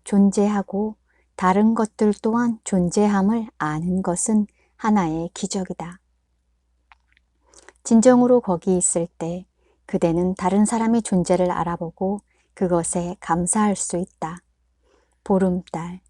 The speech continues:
샛별, 목련꽃, 그리고 사랑하는 사람의 존재에 감사할 수 있다. 먼저 자신으로 돌아가기 위해 깨어있는 마음으로 호흡하라.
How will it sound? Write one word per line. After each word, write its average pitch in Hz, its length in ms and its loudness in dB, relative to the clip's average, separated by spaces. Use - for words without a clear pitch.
샛별, 175 720 -6
목련꽃, 202 760 2
그리고 214 360 4
사랑하는 233 500 2
사람의 208 460 2
존재에 170 600 0
감사할 208 540 -2
수 - 220 -4
있다. 170 480 -10
먼저 175 680 -2
자신으로 220 540 0
돌아가기 196 640 0
위해 170 340 -4
깨어있는 190 880 2
마음으로 156 560 -6
호흡하라. 202 720 -2